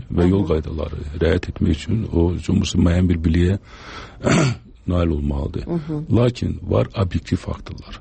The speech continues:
Speaker 1: Var obyektiv faktorlar var. Biz bununla bağlı olaraq bir neçə dəfə yol polisinin də fəaliyyətinin monitorinqini apardıq. Lakin
Speaker 2: Hı hı.
Speaker 1: bu günləri, bax, tıxac olan şəhərin mərkəzində mən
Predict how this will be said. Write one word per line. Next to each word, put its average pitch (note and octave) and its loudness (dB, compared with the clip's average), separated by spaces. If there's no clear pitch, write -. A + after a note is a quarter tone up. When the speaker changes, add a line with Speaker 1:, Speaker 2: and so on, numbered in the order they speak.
Speaker 1:
Var G#2 4
obyektiv F2+ -2
faktorlar - -4
var. G#2 2
Biz A2+ 2
bununla G#2+ 4
bağlı F#2+ 0
olaraq F#2+ 0
bir G2 -2
neçə F#2 0
dəfə - -2
yol F2+ 4
polisinin - -2
də E2+ 0
fəaliyyətinin E2+ 0
monitorinqini D#2+ 2
apardıq. - -6
Lakin A#2 4
Speaker 2:
Hı A2+ 4
hı. A#2+ 0
Speaker 1:
bu C3+ 0
günləri, F2+ 2
bax, F#2+ -2
tıxac A2+ 0
olan F2+ -2
şəhərin F#2 2
mərkəzində E2 2
mən C#2 0